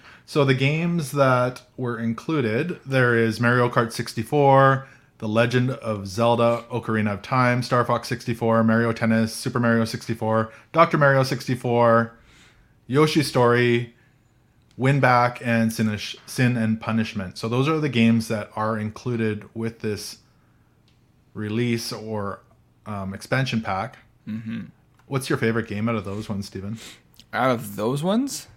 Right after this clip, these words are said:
Speaker 1: Yeah.
Speaker 2: Okay, so I never played Win Back or Sin and Punishment.
Speaker 1: No.
Speaker 2: There's Doctor Mario.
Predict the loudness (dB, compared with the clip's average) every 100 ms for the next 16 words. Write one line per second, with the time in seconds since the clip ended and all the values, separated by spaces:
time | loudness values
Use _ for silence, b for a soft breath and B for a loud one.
0 | _ -14 -12 -12 -16 _ _ _ _ _
1 | _ B B B B B B -8 -6 -2
2 | 0 0 0 0 -2 -2 -4 -4 -4 -6
3 | -8 -10 -10 -10 -10 -10 -10 -10 -10 -12
4 | -12 -18 -20 -20 -20 -14 -6 -4 -2 -4
5 | -6 -8 -10 -10 -8 -8 -8 -8 -8 -8
6 | -10 -10 -12